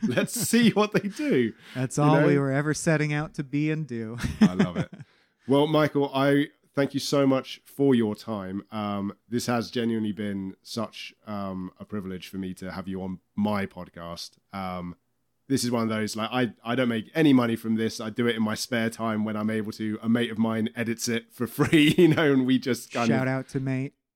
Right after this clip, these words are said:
Speaker 1: Yeah, shout out to Lee. He's a, he's a good egg.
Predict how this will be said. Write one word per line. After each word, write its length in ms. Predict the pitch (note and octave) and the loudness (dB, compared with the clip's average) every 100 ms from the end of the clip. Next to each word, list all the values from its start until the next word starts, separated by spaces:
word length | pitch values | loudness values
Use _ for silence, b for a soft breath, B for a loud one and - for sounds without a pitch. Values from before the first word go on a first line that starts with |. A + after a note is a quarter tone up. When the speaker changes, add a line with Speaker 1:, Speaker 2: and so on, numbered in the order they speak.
| _ | _
Speaker 1:
Yeah, 280 | C3 A2+ A2 - | 2 4 2 -4
shout 280 | - C#3+ | -2 0
out 120 | A#2+ - | 0 -4
to 80 | |
Lee. 400 | A2 G#2+ A2 G2 _ _ | -4 -2 -2 -4 _ _
He's 160 | C#3+ A#2 | 2 4
a, 60 | |
he's 200 | A2+ C3 A#2 | 2 0 0
a 40 | |
good 220 | - G#2+ | 0 -4
egg. 240 | F#2+ F#2 | -6 -10